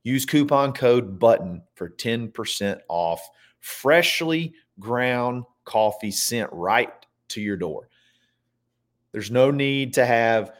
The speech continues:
your, your shelves stocked with the big cr-, crates, big buckets of coffee that are months old. Uh, go ahead and order your coffee and have it ground the day before it ships, sent to your door.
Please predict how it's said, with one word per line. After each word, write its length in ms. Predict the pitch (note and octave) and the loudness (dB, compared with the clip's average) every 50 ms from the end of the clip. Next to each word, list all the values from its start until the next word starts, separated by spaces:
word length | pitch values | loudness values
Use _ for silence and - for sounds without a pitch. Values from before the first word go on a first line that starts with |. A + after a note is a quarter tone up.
| _ _ _ | _ _ _
your, 380 | _ G#2+ G2+ G2 F#2+ F2 - - | _ -6 -4 -4 -4 -4 -6 -8
your 160 | F2+ F2+ F2 | -10 -10 -8
shelves 800 | - - - - A#2 B2 C3 C3 C3 B2+ B2 A#2 A2+ - - _ _ _ | -6 -6 0 4 6 6 8 8 8 6 4 0 -6 -14 -20 _ _ _
stocked 760 | - - - - - - - C3 A#2+ B2 B2 A#2+ A#2 - - | -8 -4 -4 -4 -4 2 4 4 6 6 6 4 2 -2 -8
with 120 | A2 F#2 | -8 -8
the 60 | G2 | -8
big 440 | E2+ E2+ E2+ A2+ A#2 A#2+ B2 A#2+ - | -12 -10 -4 -2 0 0 0 -2 -4
cr-, 260 | - - - - - _ _ _ _ | -10 -12 -14 -14 -16 _ _ _ _
crates, 680 | _ - - - G2+ G#2+ A2+ A#2 A#2 A#2+ - - - - | _ -18 -14 -6 0 2 4 4 2 0 -4 -8 -12 -12
big 380 | - G2 A#2 A#2+ A2 G2 F2+ F#2+ F2 E2+ - _ _ _ _ - D#2+ F#2 _ _ _ _ _ _ - G2 F2 _ | -6 -2 -2 -2 -2 -4 -10 -14 -18 -18 -20 _ _ _ _ -20 -20 -20 _ _ _ _ _ _ -20 -20 0 _
buckets 560 | A2+ A#2+ B2 - - B2+ - - - - - | 4 4 4 4 0 -2 -2 -2 -6 -8 -6
of 160 | - G2 - - | -6 -8 -8 -4
coffee 460 | - - A2 A2+ A2+ A2 - A#2+ A2 | -2 2 4 4 4 4 0 -4 -4
that 120 | G2+ G#2 | -4 -4
are 100 | F#2 F#2 | -4 -4
months 520 | F#2 G2+ A2 A#2 B2 B2+ B2+ - - - - | -4 -4 -4 0 0 0 0 0 -4 -2 2
old. 400 | G#2 G2+ G2 G2+ G2 F#2+ G2 - _ _ _ _ _ _ | 2 2 2 2 -2 -4 -6 -10 _ _ _ _ _ _
Uh, 220 | _ - G2 G2 F#2+ - - - G2 | _ -2 -2 -2 -2 -2 -8 -18 -6
go 180 | F#2+ A2 A#2 B2+ | -2 2 4 4
ahead 240 | B2 B2 A#2+ A#2 A2+ | 6 6 4 4 2
and 100 | A2+ - | 0 -4
order 500 | - G2+ G#2+ A2+ A#2 A#2 A#2+ A#2+ A#2 A2+ - _ _ _ | -4 -2 -2 -2 0 0 -2 -2 -4 -6 -10 _ _ _
your 140 | - G2 G2 | -14 -14 -12
coffee 400 | - - A2 G#2+ G#2 G2+ - G2+ | -4 2 2 2 2 2 -2 -8
and 100 | G2 F#2+ | -10 -8
have 280 | - G2 F#2+ G2 F#2 | -4 -2 -2 -2 -2
it 100 | F#2 - | -4 -6
ground 420 | F2+ F#2 G2 G#2 G#2 G#2+ G#2+ G2+ G2 | -6 -8 -6 -4 -2 -2 -2 -4 -4
the 40 | F#2 | -6
day 300 | F2 E2+ G#2 G2+ G#2+ A#2 | -4 -2 -2 -2 -2 -2
before 380 | G2+ G2+ - - G#2 A2 A#2 - | -4 -10 -10 -6 -2 -2 -2 -2
it 40 | - | -2
ships, 460 | - - - G2 F#2+ F#2+ - - - - | -6 -6 -4 -4 -4 -4 -4 -10 -16 -14
sent 340 | - - - - A#2+ - - | -10 -10 -6 -6 -6 -6 -6
to 80 | - A2+ | -8 -6
your 120 | A#2 A2 | -6 -4
door. 360 | G#2 G#2 G2+ G2 G2+ G2 G2 | -2 -2 -2 0 0 -2 -4